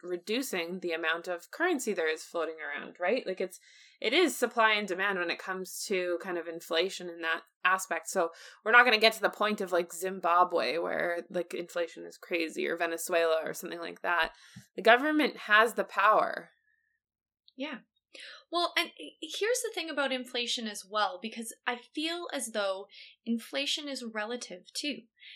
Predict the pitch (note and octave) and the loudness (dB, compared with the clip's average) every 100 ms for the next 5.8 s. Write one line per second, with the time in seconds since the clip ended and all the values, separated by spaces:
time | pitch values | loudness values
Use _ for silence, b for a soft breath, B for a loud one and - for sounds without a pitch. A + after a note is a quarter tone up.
0 | B C4 C4 C4 A#3 - B3+ A#3+ A#3+ B3 | B -8 -6 -4 -4 -6 -8 -8 -8 -4
1 | C#4+ D4 - C4 - A3+ A3 G#3+ F#3 A3+ | -4 -4 -6 -6 -6 -6 -4 -4 -6 -12
2 | B B B A3+ A3 A3+ B3+ B3 C4+ A#3 | B B B -2 -2 -2 -4 -4 -4 -4
3 | B3 B3 A3+ - _ _ - A#3+ A3+ - | -2 -2 -2 -8 _ _ -6 -4 -4 -4
4 | A3+ - A3 C4 A#3+ A3+ - F#3 F3+ - | -6 -4 -2 -2 -4 -6 -6 -6 -6 -6
5 | D#4 A3 G#3+ B B _ B3+ | -2 -4 -6 B B _ -2